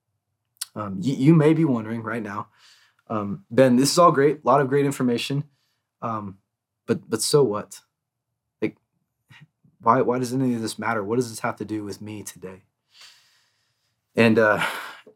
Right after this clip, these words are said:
and, and I would say the answer to that is, is gonna be seen here in kind of our third and final point. And the third thing I think that we have to realize and understand is this.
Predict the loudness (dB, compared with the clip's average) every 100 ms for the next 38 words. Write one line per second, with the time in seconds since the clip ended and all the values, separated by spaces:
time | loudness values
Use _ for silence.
0 | _ -2 -2 0 -2 0 2 2 0 0
1 | 0 -4 -6 -10 -8 -8 -10 -12 -12 -12
2 | -10 -10 -8 -10 -8 -6 -8 -8 -10 -8
3 | -8 -6 -6 -6 -10 -10 -12 -14 -14 -12
4 | -14 -16 -16 -16 -16 -20 _ _ _ _
5 | _ _ _ -14 -8 -4 0 2 2 2
6 | -2 -2 -6 -6 -6 -6 -6 -6 -12 -12
7 | -10 -10 -10 -10 -10 -12 -14 -16 -18 -20
8 | _ _ _ _ _ _ _ -14 -12 -10
9 | -10 -10 -14